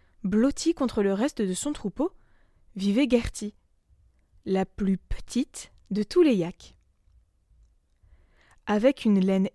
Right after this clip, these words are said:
épaisse et bouclée sur le dos, Gertie était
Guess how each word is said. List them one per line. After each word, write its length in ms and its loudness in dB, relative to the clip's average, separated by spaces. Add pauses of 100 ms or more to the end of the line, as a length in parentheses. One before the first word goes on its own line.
épaisse 560 0
et 160 0
bouclée 480 -2
sur 260 -4
le 140 -2
dos, 200 -2 (640)
Gertie 400 0
était 280 -2